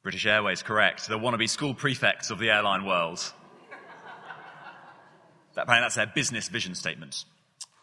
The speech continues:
Um, next one. "To embrace the human spirit and let it fly." Virgin, correct. Two out of two over here. Well done, well done.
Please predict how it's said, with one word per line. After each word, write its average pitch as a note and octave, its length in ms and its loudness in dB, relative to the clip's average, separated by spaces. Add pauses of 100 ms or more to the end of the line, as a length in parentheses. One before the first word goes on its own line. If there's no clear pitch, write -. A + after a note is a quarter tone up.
(340)
Um, F2 480 -6 (360)
next C#3+ 260 -2
one. D3 260 -4 (1600)
"To B2+ 120 -6
embrace B2 580 -2
the G3 100 -12
human F3+ 340 -10
spirit - 640 -8 (280)
and F2 240 -8
let A#2 200 -2
it - 100 -6
fly." G2 720 -2 (2500)
Virgin, A2 440 4
correct. B2 420 4
Two B2+ 140 2
out B2 140 6
of B2+ 80 -6
two C3+ 180 2
over C3 220 4
here. C3+ 340 4
Well A#2+ 160 4
done, C3 360 4
well A#2 140 4
done. B2+ 320 4